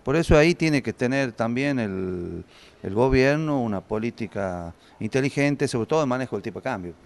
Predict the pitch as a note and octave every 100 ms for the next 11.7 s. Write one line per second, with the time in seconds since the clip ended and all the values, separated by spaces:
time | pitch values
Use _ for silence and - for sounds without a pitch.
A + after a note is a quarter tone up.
0 | - - _ _ G2 A2+ A#2+ C3+ C3+ B2
1 | G#2+ A2 G#2+ A#2+ C3 B2 G2+ G2+ G#2+ B2+
2 | A#2+ - G#2+ A2 G2 F#2+ G2 G#2 G#2 F#2+
3 | G#2 - A2 B2 A#2 C3 - G2+ G#2+ G#2+
4 | A2 A2 A#2+ A#2+ - B2+ - - - _
5 | _ _ _ _ _ _ _ - - C3
6 | C#3+ D3+ B2+ B2+ B2+ C#3+ - C#3 C#3 -
7 | - C3+ A#2+ A3 D#3 B2+ B2 A#2+ B2+ A#2+
8 | B2+ A2 E2+ - B2 C#3 D#3 D3+ A2+ G2
9 | F#2 F2 E2+ E2+ F2 - C3 F#2+ D#2+ C#2+
10 | - - - _ - - - - G2 A#2+
11 | A#2 B2 A#2+ A2 A#2 A2+